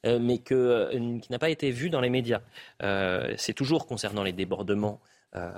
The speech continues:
à l'issue du match entre la France et, et le Maroc. Ah, alors, la séquence que vous allez voir, elle a été tournée par un journaliste indépendant,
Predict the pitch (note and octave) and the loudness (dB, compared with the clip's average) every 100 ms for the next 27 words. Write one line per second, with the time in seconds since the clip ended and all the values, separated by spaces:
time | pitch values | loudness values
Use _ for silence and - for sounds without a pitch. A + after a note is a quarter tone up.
0 | - G2 G2 G2+ - B2 G#2 G2+ G2+ G2 | -8 -2 0 0 -2 -2 -2 -2 -2 -4
1 | - F#2 - A#2 G#2 G2+ F#2+ E2+ F#2+ G2 | -6 -6 -6 -6 -4 -4 -6 -6 -4 -2
2 | G#2+ D#3+ G3+ - _ - _ - G#2 G#2+ | 0 0 -2 -8 _ -20 _ -6 -2 0
3 | G2 G2 - A2 G#2+ A2+ G2 G2 G2 G#2 | 0 0 -2 -4 -4 -4 -2 0 0 2
4 | A2 G2+ E2+ F2 G2+ G#2+ A#2 A2 G2+ G2 | 0 0 -2 -4 -4 -2 -2 -4 -4 -2
5 | G#2+ G#2+ A2 - G2 F#2+ A2 C#3 G3+ | -2 -2 -4 -4 -2 -2 -2 -4 -6